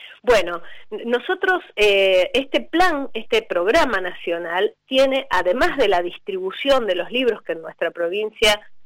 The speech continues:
eh, ya están, han sido entregados a, a todas las escuelas,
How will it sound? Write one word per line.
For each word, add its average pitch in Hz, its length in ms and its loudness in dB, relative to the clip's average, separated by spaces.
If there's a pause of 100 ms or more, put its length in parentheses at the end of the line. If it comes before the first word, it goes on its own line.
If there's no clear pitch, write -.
(220)
eh, 160 640 -4 (240)
ya 180 80 0
están, 190 440 -2
han 185 220 -4
sido 175 240 -4
entregados 208 680 0 (120)
a, 156 260 -8
a 170 140 -8
todas 208 400 0
las 170 240 -8
escuelas, 214 540 0